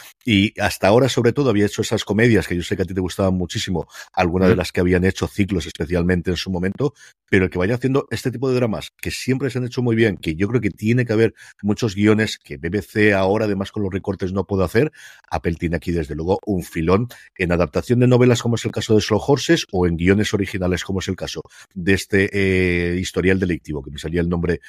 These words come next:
Speaker 1: eh, Criminal nine Intent, que es como se llama en, en, en la versión original,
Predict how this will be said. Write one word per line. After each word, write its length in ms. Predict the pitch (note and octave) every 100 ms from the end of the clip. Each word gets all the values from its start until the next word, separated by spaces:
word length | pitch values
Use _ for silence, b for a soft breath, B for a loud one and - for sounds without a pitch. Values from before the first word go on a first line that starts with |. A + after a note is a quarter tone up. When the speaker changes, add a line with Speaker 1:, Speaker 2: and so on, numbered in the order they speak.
| B
Speaker 1:
eh, 120 | - F2
Criminal 240 | F2+ F#2
nine 160 | F2+ F2
Intent, 320 | D#2+ C#2+ F2 -
que 80 | E2+
es 100 | -
como 140 | F2
se 240 | - E2+
llama 240 | D#2+ E2+ E2+
en, 280 | E2 D#2 E2
en, 480 | D#2+ D#2 D#2+ D#2 D#2
en 420 | E2 E2 D#2+ D#2+
la 60 |
versión 280 | E2 D#2+ F2
original, 460 | E2 E2 E2 F2+